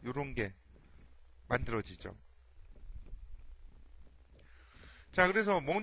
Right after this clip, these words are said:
뭐든지 그 객체의 특성을 바꾸고 싶으면은 씨에이치 명령어를 입력하고요.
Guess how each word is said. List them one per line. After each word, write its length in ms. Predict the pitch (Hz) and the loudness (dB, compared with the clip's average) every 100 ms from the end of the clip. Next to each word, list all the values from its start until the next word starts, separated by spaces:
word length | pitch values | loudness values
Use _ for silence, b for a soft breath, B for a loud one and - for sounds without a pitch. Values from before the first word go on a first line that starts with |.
| 185 | 2
뭐든지 720 | 156 214 233 202 220 214 175 b b b | 4 4 4 2 6 6 4 b b b
그 160 | - 151 | -2 2
객체의 360 | 156 - 220 | 2 6 4
특성을 400 | - 233 247 233 | 4 -2 0 0
바꾸고 440 | 220 127 - 147 160 | 0 -2 -6 -6 -4
싶으면은 580 | - - 123 123 190 160 | -6 -6 0 2 2 0
씨에이치 540 | - 220 240 233 - | -2 4 4 4 -2
명령어를 540 | 185 135 139 135 139 127 | 2 2 2 2 4 2
입력하고요. 720 | 107 107 107 107 147 175 | 0 -2 -2 -8 -2 -2